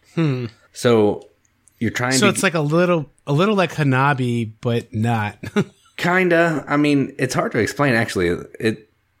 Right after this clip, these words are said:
Speaker 2: I was trying to figure out after we played it, like, how I could explain it. And I, the closest thing I can think of, if you've ever played, um, Council of Verona.
Speaker 1: I have not.
Speaker 2: Well, Council of Verona does the same thing. You're playing these little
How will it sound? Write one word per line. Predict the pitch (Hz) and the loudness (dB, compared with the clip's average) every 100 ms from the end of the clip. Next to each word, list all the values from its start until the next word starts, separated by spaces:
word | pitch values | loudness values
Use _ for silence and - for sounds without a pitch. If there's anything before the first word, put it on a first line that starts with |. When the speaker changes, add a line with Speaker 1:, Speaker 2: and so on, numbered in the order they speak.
| _ _ _ _ | _ _ _ _
Speaker 2:
I | 117 | 0
was | 123 - | 0 0
trying | - 156 | -4 -2
to | 156 | -2
figure | - 131 113 | 0 2 2
out | 110 104 95 | 2 -2 -4
after | 113 107 | -6 -4
we | 120 98 | -4 -4
played | 107 110 | -2 -2
it, | 90 | -2
like, | 90 85 | -4 -4
how | 101 | -4
I | 104 | -4
could | 104 | -2
explain | 87 - - 107 90 | -2 -2 -2 0 0
it. | 82 | -2
And | 90 | -6
I, | 92 - - _ _ - - - - - - _ - | -6 -8 -20 _ _ -20 -20 -20 -20 -20 -20 _ -6
the | 120 | -4
closest | - 143 165 156 | 2 2 2 2
thing | 156 143 | 0 0
I | |
can | 123 110 | 0 -2
think | 120 107 | -4 -2
of, | 101 98 | -2 -2
if | 95 98 110 | -4 -4 -4
you've | 101 | -4
ever | 107 107 | -2 -2
played, | - 107 104 101 98 | -2 0 2 2 0
um, | - 92 90 85 85 82 - - - - - _ _ _ - | -2 -2 0 -2 -4 -8 -14 -20 -20 -20 -20 _ _ _ -10
Council | - 113 120 113 | -6 -4 -2 -2
of | 107 | -2
Verona. | 98 92 95 117 131 - - - - _ | 0 0 2 2 0 -6 -18 -20 -20 _
Speaker 1:
I | 135 135 | -6 -2
have | 147 117 | -2 -4
not. | 127 120 120 135 - | -2 -2 -2 -6 -8
Speaker 2:
Well, | 113 110 101 95 - - _ _ - | 0 2 2 0 -6 -18 _ _ -6
Council | 143 143 139 | -2 0 2
of | 120 | 2
Verona | 113 107 104 | 2 0 0
does | 101 | 0
the | 92 | -2
same | 101 92 | -4 -4
thing. | 82 82 | -6 -6
You're | 87 | -8
playing | - 110 107 | -2 0 2
these | 104 95 | 0 0
little | 101 95 90 | 2 0 -2